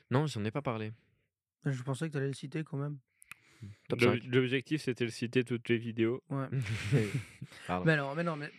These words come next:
Speaker 2: en vrai, t'as, t'as sorti de très bons arguments pour Bam Adebayo. Le seul truc qui va en l'encontre de Bam Adebayo, à mon avis,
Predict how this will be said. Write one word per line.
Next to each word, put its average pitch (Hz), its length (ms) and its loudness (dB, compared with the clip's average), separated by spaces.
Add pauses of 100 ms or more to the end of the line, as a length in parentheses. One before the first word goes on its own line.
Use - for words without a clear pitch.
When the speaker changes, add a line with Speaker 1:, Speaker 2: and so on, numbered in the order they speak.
(140)
Speaker 2:
en 175 140 0
vrai, 190 200 -2
t'as, 160 200 -8 (140)
t'as 160 100 -10
sorti - 300 -8
de 127 120 -8 (120)
très 208 280 0
bons 170 200 -2
arguments 156 300 -2
pour 143 140 -10
Bam 147 220 -4
Adebayo. 143 380 -4
Le 135 120 -4
seul 185 280 0
truc - 260 -4
qui 147 300 -10
va 135 240 -2 (380)
en 143 140 -2
l'encontre 185 540 -2
de 151 100 -2
Bam 143 200 -4
Adebayo, 143 380 -6
à 143 60 -6
mon 135 160 -6
avis, 143 300 -6